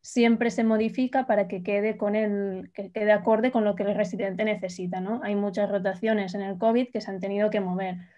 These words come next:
Bueno, pues esto, con este cuadro, las tutoras han hecho maniobras y lo han conseguido.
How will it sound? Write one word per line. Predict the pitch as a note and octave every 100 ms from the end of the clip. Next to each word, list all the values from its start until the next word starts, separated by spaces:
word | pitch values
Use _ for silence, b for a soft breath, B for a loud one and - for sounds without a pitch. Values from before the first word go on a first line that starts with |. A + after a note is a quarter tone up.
| B B
Bueno, | - F#3+ F3+ F3+
pues | G3
esto, | G#3 F#3 F3+
con | F3+ F#3
este | F3+ G#3
cuadro, | G#3 A3+ A3+ C#4+ E4
las | G3+ F#3+
tutoras | G3+ G3+ G3 G3+
han |
hecho | G3+ G3+
maniobras | G3+ G3+ G#3+ A3 C4 A#3+
y |
lo | F#3+
han | F3
conseguido. | F#3+ F3+ F#3 E3+ F3 F3+